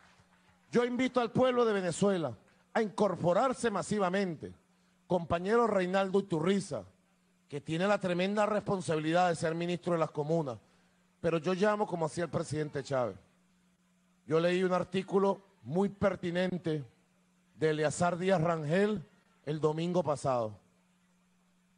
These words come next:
Muy pertinente. Haciendo una crítica que yo asumo para mí mismo. La asumo completa. Me la hago, no las hago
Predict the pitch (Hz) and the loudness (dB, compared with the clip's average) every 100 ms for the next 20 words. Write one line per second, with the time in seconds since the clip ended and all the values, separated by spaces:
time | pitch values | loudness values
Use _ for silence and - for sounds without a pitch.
0 | _ _ _ _ _ - 185 202 208 175 | _ _ _ _ _ -2 0 2 0 -2
1 | 151 156 151 95 85 - _ _ _ _ | -2 -2 -2 -6 -16 -20 _ _ _ _
2 | _ _ _ - 165 226 240 254 262 233 | _ _ _ -2 0 0 0 0 0 0
3 | 285 285 277 254 220 185 214 202 240 220 | 0 0 0 -2 -2 2 2 2 2 0
4 | 156 117 - _ _ _ _ _ _ - | -2 -10 -16 _ _ _ _ _ _ -2
5 | 185 175 202 226 233 202 165 113 95 _ | 0 0 0 2 4 2 0 -4 -8 _
6 | _ _ _ _ _ _ _ _ _ - | _ _ _ _ _ _ _ _ _ -4
7 | 165 - 214 226 214 165 196 190 131 110 | -2 2 2 2 0 -2 -2 -2 -2 -6
8 | - _ _ _ _ _ 147 180 175 190 | -10 _ _ _ _ _ -6 -2 2 2
9 | 262 262 254 208 - _ _ _ _ _ | 4 4 2 0 -14 _ _ _ _ _
10 | _ - 180 196 175 185 262 262 254 214 | _ -4 0 2 2 4 2 2 0 0